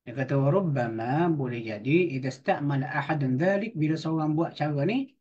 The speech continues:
ala sabilil iqtida, kerana nak ikut cara Nabi Musa,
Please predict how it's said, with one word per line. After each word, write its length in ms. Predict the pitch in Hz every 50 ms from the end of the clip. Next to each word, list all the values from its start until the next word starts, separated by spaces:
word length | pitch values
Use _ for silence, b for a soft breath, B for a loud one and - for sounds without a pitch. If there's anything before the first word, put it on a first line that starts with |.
| _ _ _ _ _ _ _ -
ala 160 | 123 135 139
sabilil 480 | 135 139 143 147 175 214 202 180 165 160
iqtida, 560 | 151 - - - 175 185 220 196 - - -
kerana 400 | - - 151 151 160 160 160 160
nak 80 | 139
ikut 240 | - 160 - - -
cara 160 | 147 - 147
Nabi 240 | 151 151 147 143 147 143 135
Musa, 240 | 135 - 233 269